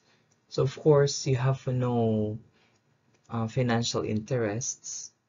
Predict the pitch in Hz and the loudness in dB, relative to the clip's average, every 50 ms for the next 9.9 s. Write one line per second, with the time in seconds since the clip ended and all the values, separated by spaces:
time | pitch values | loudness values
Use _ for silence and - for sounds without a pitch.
0 | _ _ _ _ _ _ _ _ _ _ _ _ _ _ - 113 107 107 104 104 | _ _ _ _ _ _ _ _ _ _ _ _ _ _ -4 -2 0 0 2 0
1 | 107 104 - _ - - - 104 104 101 104 - - 113 113 113 - - 117 110 | 0 -2 -6 _ -18 -10 -6 -4 -4 -4 -6 -6 -4 -2 -2 0 2 4 4 4
2 | 110 - - 113 104 104 - - - - 98 95 95 95 107 104 - - - - | 4 2 0 -2 -2 -2 -2 -4 -2 -2 0 0 0 -2 -4 -8 -14 -18 -20 -20
3 | - - _ _ _ _ _ _ _ _ _ _ _ _ _ _ _ _ _ _ | -20 -20 _ _ _ _ _ _ _ _ _ _ _ _ _ _ _ _ _ _
4 | _ _ 110 113 107 - - - 117 110 - - 127 - - 117 104 98 101 110 | _ _ -4 -2 -2 -2 0 2 2 2 2 0 -4 -4 -2 -2 0 0 0 -2
5 | 127 143 - - - - - - - _ _ - 104 104 104 101 104 98 98 - | -2 -2 -4 -4 -4 -4 -6 -8 -12 _ _ -8 -6 -4 -4 -4 -4 -6 -6 -6
6 | - 113 - - 139 - - _ - 104 - - - - - - - 107 110 107 | -4 -4 -4 -6 -6 -10 -12 _ -16 -16 -14 -10 -6 -4 -4 -2 -2 0 -2 0
7 | - - 127 - 135 131 - 113 101 92 92 98 110 - - - - _ _ - | 0 -2 -2 -2 -2 -2 -2 -2 -2 -2 -4 -4 -4 -4 -4 -4 -6 _ _ -20
8 | - - - - - - 135 - 156 160 170 160 143 127 117 117 127 139 131 127 | -20 -20 -18 -10 -6 -4 -2 2 2 4 4 4 4 4 4 4 4 4 4 4
9 | 123 120 117 - - 123 120 120 117 117 113 113 110 104 101 98 98 110 | 4 2 0 0 0 0 2 2 2 2 2 2 2 0 -2 -4 -8 -10